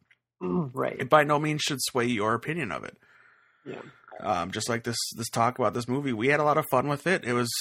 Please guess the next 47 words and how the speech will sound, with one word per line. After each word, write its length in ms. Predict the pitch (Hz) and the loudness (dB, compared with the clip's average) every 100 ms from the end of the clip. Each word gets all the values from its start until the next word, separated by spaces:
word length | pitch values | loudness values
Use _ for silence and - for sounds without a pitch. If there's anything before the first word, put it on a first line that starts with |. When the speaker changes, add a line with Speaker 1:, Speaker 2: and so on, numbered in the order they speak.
| - | -6
Speaker 2:
very 340 | - 123 143 170 | -4 2 4 4
nostalgic. 720 | 131 117 123 113 131 156 - - | 2 0 0 2 2 -2 -4 -2
I 100 | 127 | 2
went 220 | 139 139 | 4 2
and 140 | 123 | 0
saw 160 | 131 135 | 4 4
it 60 | |
with 120 | 110 113 | 4 4
Johnny, 400 | 113 123 123 101 | 6 6 4 2
actually. 540 | 107 - 107 107 139 - | 0 -2 -4 -4 -4 -6
Uh, 140 | 104 95 | -4 -4
we, 180 | 107 - - | -6 -10 -10
Speaker 1:
Mm-hmm. 320 | 147 143 143 135 | -4 -2 0 2
Speaker 2:
<clears throat> 0 | |
we 80 | |
went 80 | 135 | 0
and 60 | 131 | 2
saw 60 | 127 | 2
it 20 | |
Speaker 1:
Mm-hmm. 20 | 120 | 2
Speaker 2:
together. 440 | 117 131 131 120 - _ - | 2 2 2 0 -6 _ 2
The 40 | |
audience 360 | 117 131 151 135 | 4 4 2 0
cheered 300 | - 147 220 | 0 2 4
at 140 | 139 107 | 2 2
the 120 | 90 | 0
end. 220 | 69 62 - - | -2 -6 -14 -6
Um, 440 | 113 107 90 104 _ _ _ | 0 0 -2 -8 _ _ _
Speaker 1:
Cool. 260 | - 151 285 - - | -2 -2 -2 -8 -6
Speaker 2:
it 60 | |
was 160 | 117 123 | -2 0
a 40 | |
good, 120 | 123 135 | 0 4
Speaker 1:
I 40 | |
Speaker 2:
it 20 | |
was 140 | 147 143 | 4 2
a 40 | |
Speaker 1:
mean, 80 | 143 | 0
Speaker 2:
cool 140 | 156 180 | 2 4
Speaker 1:
there 60 | |
weren't 220 | 190 202 139 | 4 0 -2
very 160 | 143 | -4
many 220 | 139 135 | -4 -6
people 420 | 127 - 139 135 120 | -6 -4 -4 -4 -6
in 100 | 113 | -6
my 220 | 117 120 | -6 -4
showing. 640 | - 117 113 113 120 127 | -4 -2 -2 -2 -4 -8